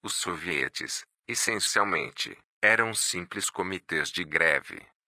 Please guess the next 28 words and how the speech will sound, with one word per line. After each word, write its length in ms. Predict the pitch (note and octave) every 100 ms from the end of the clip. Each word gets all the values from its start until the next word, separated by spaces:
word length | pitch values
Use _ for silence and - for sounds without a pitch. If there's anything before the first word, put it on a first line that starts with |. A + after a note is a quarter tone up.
| -
tais 320 | - - -
quais 380 | - - - G2+
aqueles 480 | - F#2+ E2+ E2+
que 100 | -
aparecem 760 | A2+ - G#2+ D#2+ D2 - G2+ G2
em 80 | G2
greves 420 | D#2+ D#2 F#2+ F2+
selvagens. 1000 | - G2 D2+ C#2 B1+ B1 D#2+ - - - _ _ _ _
Nas 240 | E2 E2
oficinas, 960 | F2+ - G#2 - - C#2+ B1 - - - _ _
os 140 | G#2 -
trabalhadores 760 | A#2+ A2+ A2+ A2+ G#2 G2+ G#2 -
se 160 | G#2+
juntavam 560 | G2+ G#2 - D2+ E2+ F#2
e 60 |
discutiam 760 | E2 F2 - - B2 - F2+ D#2+
regularmente 880 | D#2+ F2 E2+ G#2 G2+ D#2+ D#2 D#2 F2+
no 100 | E2
final 460 | - E2+ D#2 E2+
da 120 | E2 E2
jornada 520 | F#2+ F2+ D2+ D2 D2+
de 160 | D2+
trabalho, 600 | - E2+ D2 D2 D#2 E2+ - _
ou 160 | - G2
continuamente, 1160 | - A#2 A2+ A2+ A2+ A2 F2+ D2 - - - - _ _
o 100 | A#2
dia 220 | F#2 - E2+
inteiro, 460 | - B2+ A2+ G#2